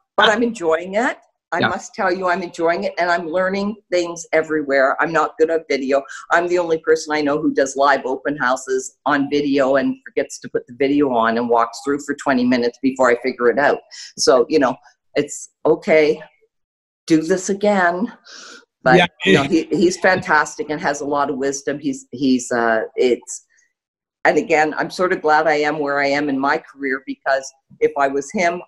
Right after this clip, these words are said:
Speaker 2: to keep up with that younger generation, the Brett Starks of the world, the Tom Storys, I mean, there's a lot of really fantastic young realtors out there. I mean, look at Matthew Reagan, an out of control,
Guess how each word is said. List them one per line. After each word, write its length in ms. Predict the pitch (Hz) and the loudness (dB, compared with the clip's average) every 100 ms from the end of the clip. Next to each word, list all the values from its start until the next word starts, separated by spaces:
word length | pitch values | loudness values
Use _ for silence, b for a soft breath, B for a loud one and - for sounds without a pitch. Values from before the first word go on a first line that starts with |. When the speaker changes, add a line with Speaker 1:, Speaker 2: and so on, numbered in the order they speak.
| _ | _
Speaker 2:
to 80 | 208 | -8
keep 280 | 202 208 - | -6 -6 0
up 200 | 165 165 | -2 2
with 140 | 160 160 _ _ - | 0 0 _ _ 2
that 240 | 160 147 | 2 2
younger 300 | 165 202 165 | -2 -2 -6
generation, 760 | 160 160 156 143 147 151 - 151 | -4 -2 -2 -2 -4 -4 -4 -4
the 60 | 147 | 0
Brett 280 | 143 - | -2 -2
Starks 440 | - 143 143 - 160 | -4 0 0 -2 -6
of 120 | 131 | -4
the 80 | 139 | -2
world, 420 | 139 147 147 147 - | 2 2 0 -4 -2
the 280 | 131 131 B B B _ _ _ | 0 0 B B B _ _ _
Tom 260 | 185 151 156 | 2 2 2
Storys, 640 | - 143 139 139 143 135 | -2 0 2 2 0 -2
I 80 | 127 | 0
mean, 180 | 135 131 | 2 0
there's 180 | 131 131 | 0 -2
a 40 | |
lot 340 | 123 143 139 135 | 0 2 2 0
of 80 | 120 | -2
really 220 | 147 139 | -2 -4
fantastic 960 | 139 127 120 - - 147 147 - 117 135 | -2 -4 -4 -10 -2 0 -2 -6 -6 0
young 280 | 127 139 | 0 0
realtors 480 | 123 131 127 135 131 | -2 -4 -4 -8 0
out 180 | 131 - 131 | 0 2 2
there. 140 | 131 | 2
I 60 | 131 | 4
mean, 280 | 127 131 135 | 2 0 0
look 200 | 147 - | -2 0
at 120 | 117 | 0
Matthew 400 | 131 131 - 127 | 2 0 -2 -2
Reagan, 460 | 123 127 123 135 160 _ _ _ _ _ _ _ _ _ _ 139 | 0 0 0 -4 -4 _ _ _ _ _ _ _ _ _ _ 0
an 160 | 170 - | 0 2
out 160 | 160 156 | 2 2
of 80 | - | -4
control, 580 | 143 - 135 127 117 | -10 -4 -2 0 -2